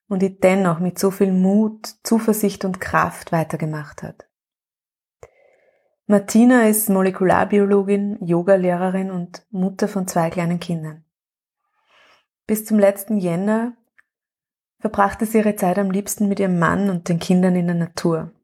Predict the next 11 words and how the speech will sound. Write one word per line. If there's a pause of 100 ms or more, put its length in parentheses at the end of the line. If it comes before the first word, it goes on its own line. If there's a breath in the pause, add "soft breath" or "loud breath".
(180)
beim
Klettern,
Skifahren,
Wandern,
Hauptsache (340 loud breath)
draußen
und
gemeinsam
als
Familie
unterwegs.